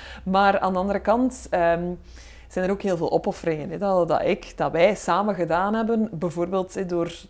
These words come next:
door lange winters in, in Rusland te spelen, daar was er ook niet veel, eh, sociale activiteiten. Dus ergens, ehm, snap ik dat heel goed, hoe dat mensen zich nu voelen. En nu is het natuurlijk nog extremer.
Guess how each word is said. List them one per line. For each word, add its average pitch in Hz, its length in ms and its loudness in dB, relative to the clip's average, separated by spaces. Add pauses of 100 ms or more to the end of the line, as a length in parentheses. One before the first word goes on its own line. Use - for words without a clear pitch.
door 160 180 -8
lange 175 300 -2
winters 196 460 -4
in, 170 220 -6
in 170 80 -6
Rusland 196 420 -2
te 190 80 -8
spelen, 208 540 -2 (360)
daar 190 200 -2
was 180 180 -2
er 117 120 -6 (100)
ook 208 220 -2
niet 226 200 0
veel, 170 420 0
eh, 165 280 2
sociale 170 920 2
activiteiten. 175 1000 0 (320)
Dus 175 140 0
ergens, 220 480 2
ehm, 175 600 -2 (680)
snap 214 280 0
ik 254 80 2
dat 202 140 6
heel 185 240 4
goed, - 400 -2
hoe 190 100 -4
dat 175 160 2
mensen 190 300 -2
zich 180 220 -4
nu 190 140 0
voelen. 196 260 -2
En 170 120 -6
nu 180 100 -4
is 185 120 -4
het 175 100 -6
natuurlijk 196 300 -6
nog 170 140 -4
extremer. 175 760 -2